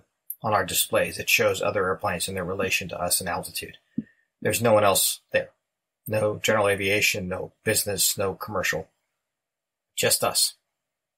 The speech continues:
So as we maneuver out to the west of the field, again, I'm flying,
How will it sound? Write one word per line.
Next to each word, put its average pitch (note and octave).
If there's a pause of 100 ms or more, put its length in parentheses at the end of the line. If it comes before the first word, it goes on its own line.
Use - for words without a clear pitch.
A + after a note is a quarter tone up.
(720)
So A#2+
as A#2+
we D#3
maneuver C3+
out B2
to B2
the G#2+
west A#2
of A2
the G#2
field, G#2+ (160)
again, G2+
I'm G2
flying, G2+